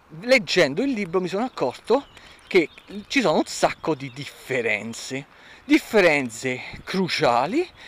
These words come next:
e differenze più leggere. Allora mi sono posto la domanda, ma quando, come funziona la creazione di una sceneggiatura non originale?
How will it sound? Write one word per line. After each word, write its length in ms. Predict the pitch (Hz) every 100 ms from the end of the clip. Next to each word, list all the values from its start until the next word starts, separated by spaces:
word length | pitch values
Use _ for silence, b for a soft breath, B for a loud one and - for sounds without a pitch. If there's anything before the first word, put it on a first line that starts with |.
| B
e 80 | 277
differenze 840 | 320 - 359 311 311 - 294 294 - B B -
più 160 | - 269
leggere. 800 | 254 220 135 - 151 131 202
Allora 220 | 285 330 247
mi 100 | 151
sono 300 | 160 151 143 _
posto 360 | 180 - - 147
la 140 | 131
domanda, 600 | 127 117 101 95 101 - - B B B B -
ma 200 | 175 202 - - -
quando, 600 | 277 381 403 320 240 - 175 B B
come 200 | - 381
funziona 880 | 415 339 277 - - 135 110 110 113 - b b b b
la 160 | - 139
creazione 720 | 156 147 - - 185 233 202
di 80 | 135
una 160 | 147 135
sceneggiatura 720 | - 151 135 127 135 156 160
non 260 | 127 131 139
originale? 920 | 123 117 110 - 117 104 - 110